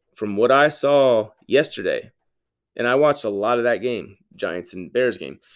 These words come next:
um, what I saw yesterday was I saw David Montgomery, the one that I watched tape of leading up to the draft. He was more explosive. He was quicker. He was more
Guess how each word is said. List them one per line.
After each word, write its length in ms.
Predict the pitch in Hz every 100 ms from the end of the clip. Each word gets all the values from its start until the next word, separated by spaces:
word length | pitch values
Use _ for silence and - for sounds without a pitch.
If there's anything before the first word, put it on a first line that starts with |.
| _ _
um, 300 | 87 107 92 _ _ _ _ _ _ _ _ _ _ _
what 220 | 143 151
I 60 | 147
saw 180 | -
yesterday 420 | 139 127 127 120 110
was 240 | 101 98 -
I 100 | -
saw 300 | 110 - 110
David 240 | 95 120 110
Montgomery, 640 | 104 78 110 110 95 90 90 _ _ _ - 95 _ _ _
the 120 | 110
one 360 | 101 110 104 95
that 120 | 90
I 240 | 90 95
watched 540 | 90 95 92 - - - _ _ _ _
tape 280 | - 120 98
of 280 | 90 82 92
leading 240 | 101 95
up 80 | 85
to 80 | -
the 80 | 76
draft. 340 | 82 - _ _ - - _
He 160 | 127
was 200 | 120 107
more 220 | 113 110
explosive. 600 | 87 - - 113 120 139 120
He 60 |
was 160 | 87 82
quicker. 400 | - 131 123 135
He 80 | 117
was 140 | 92
more 200 | 98 95